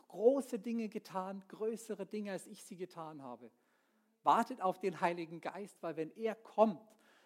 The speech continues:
dann werdet ihr einfach das tun, was ich getan habe. Und ich sende euch aus als meine Jünger. Und da schließt sich der Kreis einfach zu der Predigt von, von, von dir wieder, Sebastian. Was tut ein Jünger?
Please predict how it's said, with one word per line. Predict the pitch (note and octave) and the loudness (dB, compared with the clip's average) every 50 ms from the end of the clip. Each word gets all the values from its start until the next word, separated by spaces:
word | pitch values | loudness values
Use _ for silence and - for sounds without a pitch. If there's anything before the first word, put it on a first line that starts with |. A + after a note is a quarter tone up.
| _ _ | _ _
dann | - D3 D3 D#3 | -8 -8 -8 -6
werdet | D3+ E3 E3+ E3 F3+ F#3 F3+ | -4 -4 -4 -4 -4 -6 -8
ihr | - G#3+ F#3 G3+ - - | -10 -4 0 0 0 0
einfach | D#3+ E3+ - - D#3 - | 0 -6 -12 -16 -18 -16
das | - - G#3 G3+ - - - | -10 -10 -10 -10 -10 -14 -18
tun, | - - G3+ G3+ G#3 G#3+ G#3+ G#3 - _ _ _ _ _ _ | -14 -10 -8 -6 -6 -6 -6 -6 -8 _ _ _ _ _ _
was | D#3+ D3+ D3+ - | -10 -10 -10 -10
ich | A#3 G#3 - | -14 -14 -12
getan | - E3 - - - C#3 B2 B2+ B2 A#2+ | -14 -16 -16 -12 -10 -8 -8 -8 -10 -12
habe. | A#2+ A2+ A2 - _ _ _ _ _ | -14 -16 -18 -18 _ _ _ _ _
Und | D3+ C3+ | -14 -14
ich | D#3+ - - | -14 -14 -10
sende | - F3+ F#3+ G3 G3+ G#3+ - | -10 -8 -8 -4 -4 -4 -4
euch | D#3+ D3+ C3+ - - | -4 -8 -10 -12 -12
aus | - A#2+ C3 F3 G3+ F#3 - - _ _ _ _ _ _ _ | -10 -8 -8 -8 -8 -10 -14 -20 _ _ _ _ _ _ _
als | D3 D3 C#3 - | -10 -10 -10 -10
meine | E3+ D#3+ D#3 D#3+ D#3+ | -12 -12 -10 -10 -10
Jünger. | D3 D3+ E3 D#3 C#3 B2+ A2 A2 _ _ _ _ _ _ _ _ _ _ | -10 -8 -10 -10 -10 -12 -16 -20 _ _ _ _ _ _ _ _ _ _
Und | _ D3+ | _ -12
da | |
schließt | C#3+ - F#3 F#3+ F3 - - | -12 -10 -12 -12 -12 -12 -14
sich | F#3 - - | -18 -14 -12
der | E3 D3+ | -12 -12
Kreis | - - D3+ C#3+ D3+ D3 - | -10 -10 -8 -8 -8 -8 -10
einfach | D#3+ D#3 - D#3 - - | -16 -10 -10 -10 -10 -10
zu | _ - D#3+ | _ -12 -10
der | D3 C#3 | -8 -8
Predigt | C3+ - - E3 F3 E3+ E3+ - | -10 -10 -12 -12 -12 -10 -12 -14
von, | - - D3 C3 B2+ _ _ _ _ _ _ _ - | -14 -14 -14 -14 -14 _ _ _ _ _ _ _ -20
von, | - C#3+ C#3 C#3 B2+ | -18 -14 -14 -14 -14
von | - - C#3+ C#3 | -14 -12 -12 -10
dir | C3 D#3+ D#3+ | -8 -8 -8
wieder, | D#3+ E3+ D#3 D#3 | -6 -4 -4 -4
Sebastian. | D3 D#3 C#3+ - C#3 C3 - - - - C#3 C#3 C#3 - _ _ | -4 -4 -6 -8 -8 -8 -10 -12 -10 -8 -6 -6 -8 -10 _ _
Was | - E3+ E3+ - - | -4 -4 -4 -4 -8
tut | - - B3 D4 - - | 4 6 6 6 6 4
ein | - D3+ C#3+ C#3 | -4 -8 -10 -6
Jünger? | B2+ D#3+ F#3+ A3 A#3+ C4 C4 C4 | -2 -2 0 0 0 -2 -4 -6